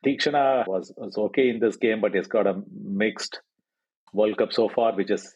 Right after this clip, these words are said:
really hurt them. But Madhushanka has been a true savior for them. He has thirty-one wickets in his, in his fourteen one-day international so far.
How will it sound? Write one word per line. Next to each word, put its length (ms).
really 320
hurt 260
them. 220
But 180
Madhushanka 520
has 200
been 280
a 200
true 540
savior 560
for 160
them. 160
He 80
has 180
thirty-one 500
wickets 360
in 140
his, 200
in 120
his 140
fourteen 380
one-day 200
international 520
so 200
far. 200